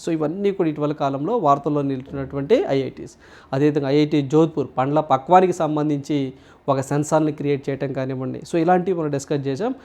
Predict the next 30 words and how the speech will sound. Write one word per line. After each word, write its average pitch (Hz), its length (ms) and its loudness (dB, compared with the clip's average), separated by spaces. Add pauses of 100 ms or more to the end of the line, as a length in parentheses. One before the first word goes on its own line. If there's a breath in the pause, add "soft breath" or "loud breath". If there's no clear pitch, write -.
(260 loud breath)
అవన్నీ 135 300 2
కూడా 165 160 2
మీ 156 100 0
నోట్స్లో 139 440 -2
ఉన్నాయి. 160 260 0
ఒకసారి 147 440 -4
అవన్నీ 127 360 0
కూడా 160 280 4
ఒకసారి - 640 0
రీకాల్ 180 400 2
చేసుకోండి, 123 360 -8
ఒకసారి 139 240 -2
రివిజన్ 160 320 4 (140)
చేయండి. 123 260 -6 (160)
So, - 80 -10
ఖచ్చితంగా 175 400 -4
ఒక 151 60 0
బిట్ 139 200 -2
ఎక్స్‌పెక్ట్ 135 420 -4
చేయొచ్చు 117 260 -6
మనం. 117 100 -14 (320 loud breath)
అది 165 100 8
కూడా 220 120 10
ట్వంటీ 220 380 4
ట్వంటీ 175 420 0
త్రీలో 196 320 0
జరిగినవి 165 340 0
ఎక్కువగా 190 340 0
గుర్తుంచుకోండి 131 640 -4
అండి. 104 120 -14